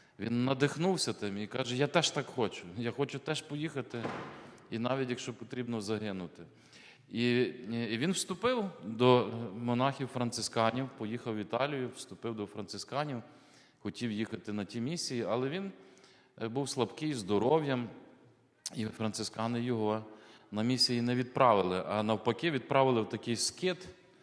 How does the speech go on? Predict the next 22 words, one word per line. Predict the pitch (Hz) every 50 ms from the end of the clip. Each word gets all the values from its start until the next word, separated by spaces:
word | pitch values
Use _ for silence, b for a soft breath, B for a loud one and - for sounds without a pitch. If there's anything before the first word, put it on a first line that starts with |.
| b b b b b b b b b
де | 107 120
він | 120 127 120 110
жив | 101 127 139 123 113
тільки | - - 104 - 110 98
сам | - - 147 156 156 151 143 123 - 98 107
і |
сам | - - 135 131 127 117
тільки | 120 107 - 113 107
молився. | 107 107 104 98 92 85 - - - 85 80 80 - - B B B B B B B B B B
І | - 107
якщо | 113 113 - 156 147
б | -
так | - 147 135 120
закінчилося | 127 131 123 - 170 185 170 - 151 135 131 120 - 123
все, | 117 - - 131 120
то | 104 - 117 120
ніхто | 120 123 120 - - 160 156
би | 143 143 139
його | 127 127 131
не | 127 123 113
знав, | 107 117 127 135 143 147 143 135 - B B B B B B B B B 117 95
е, | 104 107 104 104 101